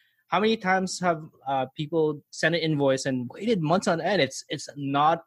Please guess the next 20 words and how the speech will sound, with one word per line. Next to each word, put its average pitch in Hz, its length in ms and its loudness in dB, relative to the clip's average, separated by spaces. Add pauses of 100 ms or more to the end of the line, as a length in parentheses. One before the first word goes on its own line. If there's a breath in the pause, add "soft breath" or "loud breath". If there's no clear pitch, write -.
a 135 200 4 (100)
great 123 280 -2 (120)
feeling, 131 440 -2
<laughs> - 80 -6
right? 113 280 0 (640 soft breath)
And 135 120 2
so 180 100 2
that's 180 240 2
one 175 160 4
thing 196 140 4
that 175 80 4
they 160 140 4
said, 160 280 2
that 139 280 0
they 151 180 4
done 135 320 2
in 127 80 -2
the 123 80 -2
user 127 260 -4
onboarding. 117 400 -6